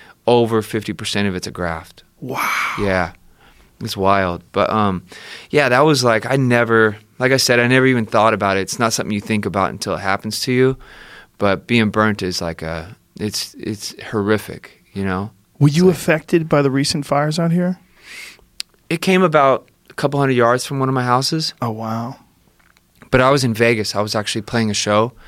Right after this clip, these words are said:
Speaker 1: We left that morning, and then we got phone calls saying you had to evacuate, but
Speaker 2: And
Speaker 1: we
Speaker 2: your
Speaker 1: were already
Speaker 2: kids were
Speaker 1: gone.
Speaker 2: with you?
Speaker 1: Thank God. Yeah, the kids, my dog was with me. Um,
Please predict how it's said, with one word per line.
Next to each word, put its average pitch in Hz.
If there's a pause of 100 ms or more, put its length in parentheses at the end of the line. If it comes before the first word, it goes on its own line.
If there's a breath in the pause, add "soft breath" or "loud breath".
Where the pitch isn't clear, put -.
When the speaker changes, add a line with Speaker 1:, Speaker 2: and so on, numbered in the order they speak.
(260 loud breath)
Speaker 1:
We 117
left 120
that 107
morning, 113 (760 soft breath)
and 117
then 113
we 117
got 110
phone 107
calls 110
saying 107
you 101
had 104
to 101
evacuate, 98
but -
Speaker 2:
And 147
Speaker 1:
we -
Speaker 2:
your 107
Speaker 1:
were 107
already -
Speaker 2:
kids -
were 101
Speaker 1:
gone. 98
Speaker 2:
with 131
you? 143 (100)
Speaker 1:
Thank 120
God. 104
Yeah, 107
the 107
kids, 110 (160)
my 104
dog 98
was 104
with 90
me. 101 (480 loud breath)
Um, 98